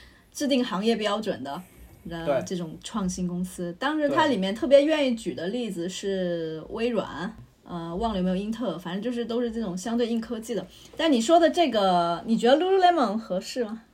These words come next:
Speaker 1: 匹配吗？
Speaker 2: 我觉得它一定程度上是匹配的，因为它所开发这个领域是之前大家都忽视了一个领域，就是女性健身以及就是 leggings 这个，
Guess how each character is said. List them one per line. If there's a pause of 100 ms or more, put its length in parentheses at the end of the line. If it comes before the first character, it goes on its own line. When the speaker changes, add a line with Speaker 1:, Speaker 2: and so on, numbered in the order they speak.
(180)
Speaker 1:
匹
配
吗？
Speaker 2:
我
觉
得
它 (680)
一
定
程
度
上
是
匹
配
的，
因
为
它
所
开
发
这
个
领
域
是
之
前
大
家
都
忽
视
了
一
个
领
域， (240)
就
是
女
性
健
身 (540)
以
及 (400)
就
是 (320)
leggings
这
个，